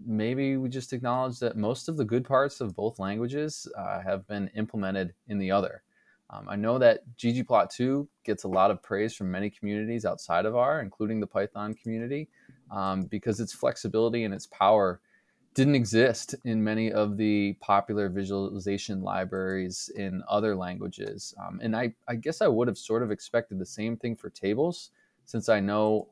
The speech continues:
how much of an effort RStudio and others you know, have put into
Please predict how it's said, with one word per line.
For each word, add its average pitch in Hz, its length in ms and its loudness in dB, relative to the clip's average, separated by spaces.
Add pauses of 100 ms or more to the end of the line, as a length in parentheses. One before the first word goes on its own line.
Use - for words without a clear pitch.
how 123 260 2
much 120 240 0
of 95 60 -6
an 98 140 -4
effort 98 380 -4
RStudio 95 760 -4
and 90 100 -8
others 90 500 -6 (340)
you 101 60 -6
know, 90 40 -8
have 90 160 -10
put - 260 0
into 98 640 -2